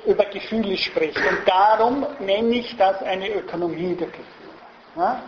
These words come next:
Es geht hier um, was Nietzsche dann sagen wird, eben um Wille zur Macht. Aber Wille zur Macht, sage ich mal nochmal, als kein verfängliches politisches Prinzip, sondern es geht hier darum, wie kommen wir in den Mehrwert der Gefühle hinein.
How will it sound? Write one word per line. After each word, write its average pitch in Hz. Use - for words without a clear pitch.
Es -
geht 190
hier 247
um, 226
was 196
Nietzsche 220
dann 214
sagen 196
wird, 214
eben 185
um 185
Wille 185
zur 185
Macht. 143
Aber 170
Wille 208
zur 196
Macht, 175
sage 196
ich -
mal 175
nochmal, 202
als 170
kein 214
verfängliches 196
politisches 165
Prinzip, 170
sondern 170
es 170
geht 190
hier 190
darum, 208
wie 254
kommen 220
wir 233
in 214
den 185
Mehrwert 220
der 208
Gefühle 190
hinein. 151